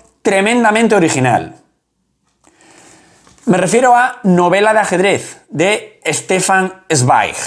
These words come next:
Esta fue la última obra escrita por el popular, eh, escritor austríaco, que fue publicada de forma póstuma en mil novecientos cuarenta y dos. Ambientado en la Segunda Guerra Mundial, en apenas noventa páginas,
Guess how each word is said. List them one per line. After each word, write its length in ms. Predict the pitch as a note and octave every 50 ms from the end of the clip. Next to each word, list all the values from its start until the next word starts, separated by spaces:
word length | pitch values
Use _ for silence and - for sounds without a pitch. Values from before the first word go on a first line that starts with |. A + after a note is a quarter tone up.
| - - - _ _ _ _ _ _ _ _ _ _ _ _ _ _ _ _
Esta 220 | F3+ G3 - B3+ A#3
fue 180 | A#3+ B3+ B3
la 100 | A3+ G3+
última 320 | G3 G3 C4 A#3+ A3 G#3+ A3+
obra 140 | A3+ A3+ A3
escrita 400 | G#3+ - - G#3 F#3 A3+ G#3+ G#3+
por 140 | G#3 F3+
el 60 | D#3 C3
popular, 520 | E3 C3+ D#3 D#3 D#3+ E3 F#3 - - -
eh, 280 | - D#3 D3+ D3+ D3+ D3
escritor 500 | C3+ B2+ C#3 D3 C#3+ C3 F3+ F#3+ - -
austríaco, 800 | - C#3 C3+ B2+ C3 G3 F3+ E3+ C#3 - - A2 G2 - - - _ _ _ _
que 120 | C3+ B2+
fue 160 | B2+ F3 F3
publicada 460 | G#3 G#3+ G3 F3 E3 F#3+ F#3+ G3 F3+
de 100 | D3 C3+
forma 400 | B2+ D#3+ D#3+ E3+ E3+ E3 D#3+ -
póstuma 520 | - A#3+ A#3+ A#3+ - - A3+ G#3+ G#3 G3+ - -
en 200 | C#3+ D3 D#3 E3
mil 140 | F3+ F3
novecientos 480 | E3 D3+ D3 - G3 G3 G3+ A3+ G#3 -
cuarenta 340 | - - C3 A#2 A2 A2 G#2+
y 40 | G#2+
dos. 320 | G#2 E2+ C#2+ - - - _ _ _ _ _ _ _ _ _ _ - -
Ambientado 460 | - D3 D3 C#3 C#3+ C#3 B2+ D3+ E3+ A3+
en 60 | C4
la 60 | A#3+
Segunda 320 | B3 A#3 G#3+ G#3+ G3 F#3
Guerra 180 | F3 F3+ F3 E3+
Mundial, 460 | E3 D#3 D#3+ F3 F#3 D#3+ D3+ F#3+ - - - - - _
en 120 | B2 B2
apenas 360 | B2+ B2 C#3+ F3 G#3+ A#3 A#3 A3+
noventa 400 | F#3+ F#3+ G3 G3 F#3 - E3+ E3+
páginas, 640 | G#3+ A3 - D#3+ D3+ D#3+ F#3 - - - - -